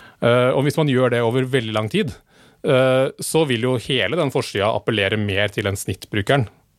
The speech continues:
som klikker mest. Og som igjen da vil, og da vil vi igjen rekruttere flere i den, eh, den aldersgruppa, eller den, eller den snittbrukeren da, til å bli faste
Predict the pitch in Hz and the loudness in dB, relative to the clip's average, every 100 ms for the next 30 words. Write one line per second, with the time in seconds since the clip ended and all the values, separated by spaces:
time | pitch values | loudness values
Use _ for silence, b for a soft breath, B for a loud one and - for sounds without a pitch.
0 | _ - 107 104 - 98 - - - B | _ -6 -4 -4 -2 -4 -4 -10 -20 B
1 | B B B B B _ 131 131 120 - | B B B B B _ 4 4 2 -4
2 | - 156 117 120 101 104 - 113 139 175 | -2 0 0 0 0 -2 -2 0 0 0
3 | 139 117 131 107 120 - 95 101 - 92 | 0 -2 -2 -2 -2 0 0 0 -2 -2
4 | 87 127 113 95 95 95 - 202 113 104 | 0 0 2 2 0 -4 -8 -2 0 2
5 | 104 107 107 101 101 101 95 110 117 123 | 0 -2 -4 0 0 2 -2 -2 -4 -8
6 | - 160 233 156 113 104 98 101 113 110 | 0 0 2 0 2 2 0 -2 -2 0
7 | 104 98 - 101 - 107 127 190 - B | 0 0 -2 -8 -6 -2 0 0 -2 B
8 | B B - 110 104 107 104 104 104 101 | B B 0 2 4 2 2 4 2 0
9 | _ _ _ - 104 113 131 110 - - | _ _ _ -8 0 2 2 0 -4 -2
10 | 95 | -2